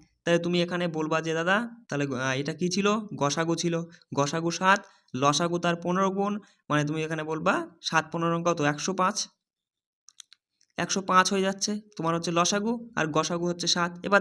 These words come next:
দেখো এই যে সেই সেম সূত্রে ফেলবা যে আমরা কি জানি দুইটি সংখ্যার গুণফল, যেখানে একটি সংখ্যা দিয়েছে আর একটা সংখ্যা বার করতে হবে, লসাগু আমরা দেখলাম একশো পাঁচ, আর গসাগু কত দেখেছিলাম? সাত, হ্যাঁ। এবার দেখো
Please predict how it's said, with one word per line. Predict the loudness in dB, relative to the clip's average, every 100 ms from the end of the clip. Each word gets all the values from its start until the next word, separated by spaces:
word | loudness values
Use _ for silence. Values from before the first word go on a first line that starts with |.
| 4
দেখো | 2 2
এই | 2
যে | -2
সেই | -2 -4
সেম | -4 -4 -4
সূত্রে | -6 -2 0
ফেলবা | 0 0 -4 -8 -20 _ _ -10
যে | 0 0
আমরা | 0 -2
কি | -2 0
জানি | 0 -4 -8 _ _ _ -2
দুইটি | 0 0 -2
সংখ্যার | -2 -2 0
গুণফল, | -2 -2 -4 -6 -12 -8
যেখানে | -4 -2 -4 -6
একটি | -8 -6
সংখ্যা | -6 -6 -6
দিয়েছে | -4 -4 -6 -8 -14 _
আর | -4 -4
একটা | -8 -6
সংখ্যা | -2 -2 0
বার | 0 0
করতে | -4 -2 -2
হবে, | -2 -6 -12 -12 -4
লসাগু | -2 -2 -4 -4
আমরা | -2 -4 -4
দেখলাম | -2 -2 0 -2
একশো | -6 -4 -2 -2 -6 -20 _ _ -2
পাঁচ, | 4 4 4 -4 _ _ -8
আর | -8 -4
গসাগু | -4 -4 -4 -2
কত | -2 0 0
দেখেছিলাম? | 0 -2 -4 -4 -10 -16 -8 -4
সাত, | -4 -4 -8
হ্যাঁ। | -10 -10 -14 _ _ _ -20 _ -20 _ 0
এবার | 4 4
দেখো | 4